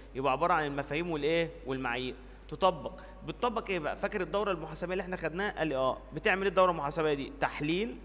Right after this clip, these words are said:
تسجيل، تصنيف، تلخيص، وهنعرف كل واحدة فيهم إزاي بتتعمل. عن طريق التحليل أو التسجيل أو التصنيف والتلخيص.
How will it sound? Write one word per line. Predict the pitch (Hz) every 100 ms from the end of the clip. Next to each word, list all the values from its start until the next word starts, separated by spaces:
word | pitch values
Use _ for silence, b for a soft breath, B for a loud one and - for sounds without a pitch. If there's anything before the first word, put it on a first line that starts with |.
| -
تسجيل، | 139 127 123 160 180 233 208
تصنيف، | 147 127 - 147 185 214
تلخيص، | - 139 151 135
وهنعرف | 131 147 151 143
كل | - 151
واحدة | 151 147 139
فيهم | 151 165 165
إزاي | 135 156
بتتعمل. | 156 135 127 120 123 113 - B B B B
عن | - 135
طريق | 139 156 151
التحليل | - - 139 175 180 -
أو | 123
التسجيل | 123 123 135 151
أو | 123
التصنيف | 123 156 156
والتلخيص. | 139 131 - 117 -